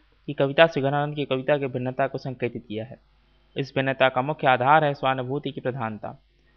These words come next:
रीतिबद्ध कवियों की भांति काव्य शिक्षा इसका आधार नहीं है। इसलिए जो हृदय की आंखों से प्रेम की पीड़ा को देख सकने की सामर्थ्य रखता है,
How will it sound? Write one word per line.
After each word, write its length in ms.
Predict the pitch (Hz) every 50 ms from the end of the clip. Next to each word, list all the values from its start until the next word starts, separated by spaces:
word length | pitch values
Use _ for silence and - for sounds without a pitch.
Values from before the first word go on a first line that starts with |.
| _ _ _ _ -
रीतिबद्ध 400 | 117 117 - 127 123 123 120 127
कवियों 300 | 123 135 123 123 127 131
की 100 | 127 127
भांति 300 | 123 135 139 143 139 139
काव्य 260 | - - 127 127 131
शिक्षा 460 | 131 - 165 156 - - 143 127 127 - - - _ - 123
इसका 220 | 127 - - 127
आधार 280 | 123 123 143 135 131 123
नहीं 300 | 120 120 131 - 170 151
है। 140 | 131 143 - _ _ _ _ _ _ _ _ _ _ -
इसलिए 560 | 156 160 - 170 160 156 143 147 147 147 - - _ _ -
जो 100 | - 165
हृदय 260 | 165 160 147 156 151
की 120 | 147 147 143
आंखों 300 | 143 135 135 - 170 160
से 120 | - 156
प्रेम 300 | 143 - 143 143 147 147
की 380 | 139 - 147 143 143 143 - _ _ _ _ _ _ _ -
पीड़ा 260 | 143 151 160 160 151
को 140 | 151 147 131
देख 220 | 127 147 156 156
सकने 320 | - 151 - - 135 139
की 180 | 135 - 139 135
सामर्थ्य 460 | - - 135 135 147 151 147 - 151
रखता 300 | 139 135 - - 175 175
है, 280 | 165 139 127 120 117